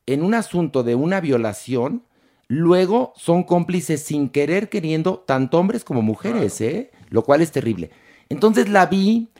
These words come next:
Speaker 1: el final me gustó mucho, y luego me quedé pensando en la película y dije,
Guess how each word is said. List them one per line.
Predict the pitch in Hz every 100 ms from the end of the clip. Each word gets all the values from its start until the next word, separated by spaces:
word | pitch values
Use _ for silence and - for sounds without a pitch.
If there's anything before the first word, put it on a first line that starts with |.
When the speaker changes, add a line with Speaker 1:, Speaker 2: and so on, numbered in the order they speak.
| _ -
Speaker 1:
el | 156
final | 170 170 175
me | 185
gustó | 160 139 - 175
mucho, | 165 175 160 151 170 196 _ _ _ _ _ _ _ -
y | 190
luego | 196 233 262 247 -
me | 156 160
quedé | 170 202
pensando | 202 220 202 - 180 175 180
en | 180 151
la | 151
película | 123 127 - 135
y | 127
dije, | 123 135 120